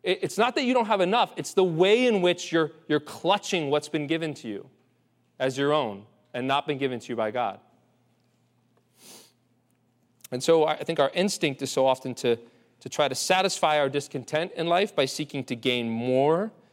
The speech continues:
and to do more rather than, than looking in and asking ourselves about the condition of our own soul.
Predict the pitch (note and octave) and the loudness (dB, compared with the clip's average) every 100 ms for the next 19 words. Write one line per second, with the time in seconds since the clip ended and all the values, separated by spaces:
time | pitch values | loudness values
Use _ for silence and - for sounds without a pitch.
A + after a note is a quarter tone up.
0 | _ _ _ _ _ A#2+ B2 A2+ A#2+ E3+ | _ _ _ _ _ -8 -6 -4 2 4
1 | G3+ D#3 A#2+ A#2 C3 D#3+ - _ C3 B2+ | 4 4 4 4 2 -2 -12 _ 0 2
2 | C3+ C3+ C3 B2 B2+ - B2 B2 C3 C3+ | 2 2 0 -2 -8 -6 -4 -2 -4 -4
3 | B2+ D#3 C#3+ A#2+ A#2+ - A#2+ A2+ - A#2 | -4 -2 -4 -6 -8 -10 -10 -8 -4 -4
4 | A2 A#2 A2 A2+ _ _ _ _ _ _ | -4 -4 -4 -4 _ _ _ _ _ _
5 | _ _ _ _ _ _ - A#2 A#2 A#2 | _ _ _ _ _ _ -14 -12 -8 -6
6 | A2+ A#2+ G#2+ A2 G#2 G#2 - A#2+ G2 | -6 -4 -2 -2 -4 -8 -8 -6 -8